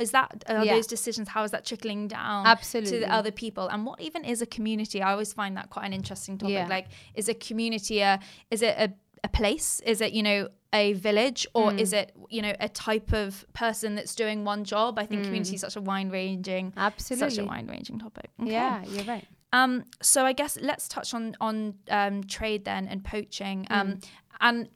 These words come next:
Speaker 1: am I right in thinking that a few years ago you came, um, into contact with poachers in Ethiopia?
Speaker 2: Mm-hmm.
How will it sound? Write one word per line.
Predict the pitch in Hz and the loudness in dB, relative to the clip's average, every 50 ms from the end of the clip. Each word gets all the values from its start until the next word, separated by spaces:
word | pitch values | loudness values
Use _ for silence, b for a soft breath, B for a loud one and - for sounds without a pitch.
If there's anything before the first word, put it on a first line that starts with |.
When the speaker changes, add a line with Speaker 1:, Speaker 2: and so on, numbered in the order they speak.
| _ _ _ _ - | _ _ _ _ 2
Speaker 1:
am | 240 262 | 4 6
I | 285 | 6
right | 302 311 302 | 4 2 -2
in | 302 | -2
thinking | 302 302 285 285 269 269 | -4 -6 -6 -4 -4 -4
that | 262 - | -4 -4
a | |
few | 247 - 254 | -6 -6 -4
years | 254 254 247 233 | -4 -4 -4 -4
ago | 233 247 233 | -2 -2 -2
you | 233 226 226 | -2 -2 -6
came, | 220 - - 240 233 226 220 214 - - | -6 -6 -4 -4 -2 -2 -4 -6 -4 -4
um, | - 214 214 208 208 214 | -2 -2 -2 -2 -4 -6
into | - 226 233 226 - | -6 -6 -6 -6 -8
contact | - - 233 233 220 - - | -8 -6 -6 -6 -6 -6 -6
with | - 214 202 196 _ | -6 -6 -6 -8 _
poachers | _ - 226 226 220 - - 220 220 226 214 - - | _ -6 -6 -4 -4 -6 -6 -4 -4 -4 -4 -6 -6
in | - 226 220 | -6 -6 -6
Ethiopia? | 226 226 220 214 - 233 220 220 220 220 - 220 214 220 220 - - | -6 -6 -8 -8 -6 -6 -4 -4 -6 -6 -6 -4 -4 -4 -4 -4 -4
Speaker 2:
Mm-hmm. | 214 208 196 214 233 | -4 -2 -2 -4 -6